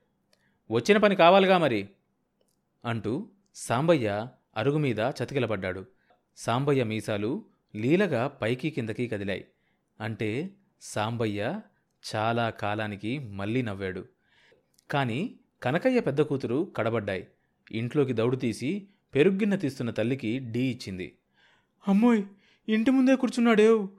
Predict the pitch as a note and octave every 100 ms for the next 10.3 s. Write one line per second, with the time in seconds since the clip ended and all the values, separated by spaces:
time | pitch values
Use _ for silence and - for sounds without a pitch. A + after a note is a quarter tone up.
0 | _ _ _ G#3 F#3+ G#3 A3 G3+ A3+ A#3+
1 | A#3+ A#3 A3+ B3 C4+ A#3+ G3 - _ _
2 | _ _ _ _ - B2 A#2 G#2+ C#3 A#2
3 | G#2+ G#2+ E2+ - _ _ _ _ _ -
4 | D#3+ A3 G3+ C#3+ A#2 A#2 A2 A#2 C3 C3+
5 | G#2 A2 G2 F#2 G#2 D#3 - _ _ _
6 | _ _ _ _ _ _ - F#2 F#3 G#3
7 | D3+ G3 G3 _ _ - B2 A3 C#4 B3+
8 | D3+ D3+ F#3 D3+ G3+ - _ _ _ _
9 | _ _ _ _ _ - A#2 G#2+ B2+ C3
10 | G#2+ G2 F#2